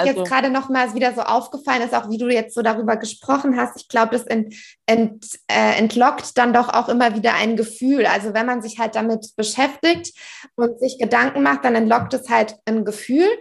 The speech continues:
Speaker 1: also dass man die Stärke dann auch wirklich spürt, zum Beispiel, weil jemand einem das Feedback gibt oder so. Und dann kommt man auch eher in die Umsetzung. Also, weil ein Gefühl einen ja auch irgendwie motiviert dann. Und,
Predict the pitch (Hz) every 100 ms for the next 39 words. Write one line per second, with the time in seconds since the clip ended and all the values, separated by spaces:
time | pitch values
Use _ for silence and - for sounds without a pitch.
0 | - - - 214 214 220 220 226 214 214
1 | 233 233 233 233 226 214 202 254 262 226
2 | - - 302 339 285 233 233 247 214 214
3 | 214 220 214 208 202 202 190 - 202 -
4 | 285 330 311 269 269 262 - 247 247 226
5 | 247 262 262 - - - - _ 240 233
6 | 220 247 247 240 277 - - 233 - 240
7 | 247 240 233 - 262 254 226 214 214 -
8 | 190 180 175 _ _ - 220 202 208 208
9 | - 226 226 220 220 - 269 277 - 226
10 | 226 - 220 233 240 226 233 240 247 220
11 | 285 254 - - 196 247 233 - - -
12 | - - 233 220 -